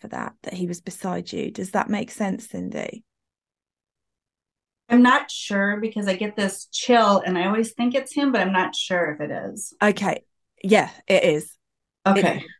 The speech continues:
Speaker 1: he was there. It's honestly like he's putting his arm around you.
Speaker 2: Yeah.
Speaker 1: That's what you're feeling. It's, he's
Speaker 2: Mm-hmm.
Speaker 1: just sitting there. He's,
Speaker 2: Mm-hmm.
Speaker 1: and there's no words. It's just, "I'm with you. I'm here. I'm still here."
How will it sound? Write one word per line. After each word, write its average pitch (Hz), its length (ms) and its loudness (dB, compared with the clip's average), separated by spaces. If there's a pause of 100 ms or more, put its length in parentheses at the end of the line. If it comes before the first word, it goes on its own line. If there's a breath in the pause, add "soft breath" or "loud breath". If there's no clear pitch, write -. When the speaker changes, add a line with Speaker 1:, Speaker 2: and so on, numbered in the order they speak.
(100)
Speaker 1:
he 226 120 4
was 196 160 0
there. 156 300 2 (560 loud breath)
It's - 260 2 (140)
honestly 269 460 6
like 226 220 2
he's 214 320 -4 (600)
putting 214 200 -2
his 214 120 0
arm 226 240 2
around 170 280 -6
you. 123 180 -8 (580)
Speaker 2:
Yeah. 196 280 2 (360)
Speaker 1:
That's 202 220 2
what 233 120 0
you're 208 100 2
feeling. 214 680 0 (360)
It's, - 240 0
he's 214 220 4
Speaker 2:
Mm-hmm. 196 260 6
Speaker 1:
just 190 100 -2
sitting 220 280 2
there. 185 120 2
He's, 220 160 0
Speaker 2:
Mm-hmm. 196 400 -6
Speaker 1:
and 233 140 8
there's 240 180 4
no 262 180 6
words. 196 640 2
It's - 280 -6
just, - 420 -4
"I'm 214 220 4
with 226 240 0
you. 170 240 -4
I'm 190 120 -2
here. 190 400 -2 (140)
I'm 190 120 -2
still 214 260 -2
here." 190 380 -4